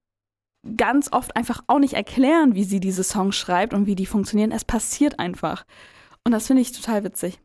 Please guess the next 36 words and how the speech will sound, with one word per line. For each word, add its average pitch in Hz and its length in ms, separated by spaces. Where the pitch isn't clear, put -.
Sie - 80
kann 233 220
es 247 100
einfach 226 240
nicht 214 140
erklären. 202 400
Es - 140
passiert 220 320
einfach. - 240
Das - 180
zeigt 285 300
euch 247 180
einfach, 240 380
oder 180 120
zeigt - 240
uns 254 180
einfach, 226 220
dass - 220
sie, 202 240
dass - 160
sie - 80
einfach 208 220
ein 175 100
Talent 240 380
hat. 277 260
Und 190 500
sie, 214 240
ich - 140
glaube, 214 300
sie 202 140
ist - 180
damit, 190 420
irgendwie 233 500
hat 220 160
Gott - 500
gesagt, 226 720